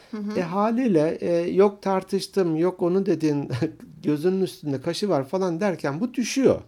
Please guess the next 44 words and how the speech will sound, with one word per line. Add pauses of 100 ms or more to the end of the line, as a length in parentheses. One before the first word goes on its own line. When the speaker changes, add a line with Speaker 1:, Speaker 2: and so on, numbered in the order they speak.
(400)
Speaker 2:
Ha,
Speaker 1:
Tabii.
Speaker 2:
illa
sıfır
olmuyor
da, (420)
ya
yüz
olmuyor
da
doksan
dokuz
oluyor,
doksan
oluyor,
yetmiş
oluyor,
tamam
mı?
Speaker 1:
Evet,
zaten
sıfır
olunca
biliyorsun,
e,
direkt
mahkemeye
gidiliyor,
<laughs>
direkt
boşanıyorsun. (440)
Speaker 2:
<laughs>
Sıfırı
tüketmek
Speaker 1:
Sıfırı
Speaker 2:
oradan
gelir.
Speaker 1:
tüketmek
oradan
geliyor,
evet.
Speaker 2:
Sıfırı
tüketti
artık.